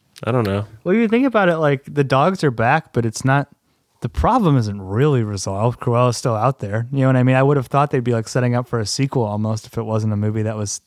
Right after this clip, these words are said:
Speaker 2: sixty years ago. They didn't do that kind of shit
Speaker 1: They need to go
Speaker 2: back
Speaker 1: into
Speaker 2: then.
Speaker 1: protective services
Speaker 2: <laughs>
Speaker 1: now.
Speaker 2: Yeah. Or they, they can afford a bodyguard now
Speaker 1: It,
Speaker 2: for the dogs.
Speaker 1: have you ever tried to not lose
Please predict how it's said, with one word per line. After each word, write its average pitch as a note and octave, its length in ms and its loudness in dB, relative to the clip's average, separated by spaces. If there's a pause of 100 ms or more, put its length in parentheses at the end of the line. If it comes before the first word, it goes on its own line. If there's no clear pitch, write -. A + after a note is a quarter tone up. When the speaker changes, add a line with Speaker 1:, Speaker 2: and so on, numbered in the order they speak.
(140)
Speaker 2:
sixty B2 400 0
years A#2 240 4
ago. G#2+ 180 2
They G#2 100 0
didn't A2 260 2
do A2+ 160 0
that G2 180 -4
kind G2 180 -8
of F#2 80 -6
shit G2 280 -8
Speaker 1:
They F#2 120 -2
need F#2+ 180 0
to F#2 40 0
go F2 80 0
Speaker 2:
back F2+ 60 0
Speaker 1:
into F2 120 -2
Speaker 2:
then. G2+ 60 -8
Speaker 1:
protective E2 480 -4
services E2+ 680 -4
Speaker 2:
<laughs> A2+ 100 -2
Speaker 1:
now. D#3+ 240 2 (800)
Speaker 2:
Yeah. B2 280 4 (840)
Or D3 80 4
they, C#3+ 200 4
they D3+ 140 2
can F3+ 100 4
afford B2 280 2
a G#2+ 40 2
bodyguard G2+ 640 -4 (340)
now A2 360 -2 (360)
Speaker 1:
It, C3+ 120 4
Speaker 2:
for B2 60 -8
the - 80 -8
dogs. G2+ 260 -8
Speaker 1:
have A#2+ 120 -2
you A#2+ 140 2
ever D#3 160 0
tried F#2 760 -4
to - 100 -6
not F2+ 400 -2
lose F#2 580 -2